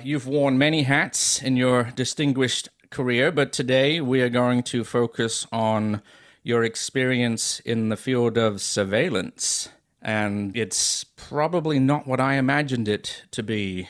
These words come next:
because, uh, I always think of the person sat in the parked car for forty-eight hours with their binoculars and the big long lens sticking out of a inconspicuous part of the car or something like that. And I'm sure it's nothing like that,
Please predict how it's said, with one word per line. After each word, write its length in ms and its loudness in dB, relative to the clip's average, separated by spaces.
because, 720 -4
uh, 280 -2
I 140 -4
always 340 0
think 300 -4
of 260 -2
the 120 -6
person 480 -4
sat 260 -2
in 120 -4
the 60 -4
parked 380 -4
car 420 -2
for 280 -8
forty-eight 560 -4
hours 580 0
with 140 -4
their 100 -2
binoculars 840 -4
and 160 -4
the 40 -6
big 200 -4
long 400 0
lens 460 0
sticking 340 -4
out 180 -2
of 140 -6
a 260 -4
inconspicuous 1000 -6
part 220 0
of 80 -10
the 40 -12
car 480 -2
or 80 -6
something 300 -4
like 200 -8
that. 220 -4
And 80 -6
I'm 120 -2
sure 180 -2
it's 140 -6
nothing 360 0
like 220 -2
that, 260 -4